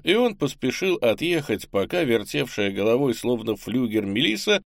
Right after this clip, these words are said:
его не высмотрела за фургоном виноторговца Алпика. Знакомые с раннего детства вита ворота Хатина были гостеприимно распахнуты, мост опущен, а стражники бездельничали перед башней,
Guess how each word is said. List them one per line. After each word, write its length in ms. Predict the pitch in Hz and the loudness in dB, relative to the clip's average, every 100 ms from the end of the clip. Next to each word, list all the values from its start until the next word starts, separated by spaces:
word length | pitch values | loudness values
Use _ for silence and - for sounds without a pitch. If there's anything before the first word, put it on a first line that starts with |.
| _ | _
его 300 | - 104 175 | -2 2 4
не 120 | 220 220 | 2 4
высмотрела 840 | 170 147 139 131 123 123 113 107 | 4 4 2 2 4 6 6 4
за 240 | 113 98 110 | 2 2 0
фургоном 640 | - 135 104 98 95 95 | -2 -4 0 0 0 0
виноторговца 1000 | 95 98 90 107 110 95 87 - 95 95 | 0 -2 0 0 0 -2 -6 -4 0 2
Алпика. 640 | 120 123 - 101 - - - _ _ _ - | 2 -2 -4 -16 -16 -20 -20 _ _ _ -6
Знакомые 640 | 101 147 233 247 220 185 | 0 0 2 2 4 2
с 100 | 147 | 2
раннего 460 | 135 190 170 139 120 | 0 0 2 2 2
детства 420 | 117 165 - 117 | 0 -4 -2 -2
вита 400 | 107 131 143 120 | 0 0 -2 0
ворота 460 | 98 95 120 113 95 | 2 2 2 0 -6
Хатина 600 | - 185 - 151 139 107 | -4 -8 -4 -2 0 -2
были 300 | 131 160 131 | -2 -2 0
гостеприимно 800 | 101 - 101 82 113 170 135 | -2 -4 -6 -4 -2 0 2
распахнуты, 960 | 117 110 - 92 95 - 90 80 85 87 | 2 0 0 2 2 0 -8 -6 -8 -6
мост 300 | - 175 - | -2 -2 -2
опущен, 640 | 87 90 - 185 - 147 123 | -6 -4 -4 -4 -2 -2 0
а 140 | 143 113 | 2 0
стражники 580 | - 196 175 135 127 | 0 0 0 0 0
бездельничали 920 | 117 98 95 90 135 123 110 98 107 101 | 0 0 -2 0 0 0 0 0 0 0
перед 300 | 107 110 107 | 2 2 2
башней, 600 | 104 120 - - - | 0 0 -2 -10 -18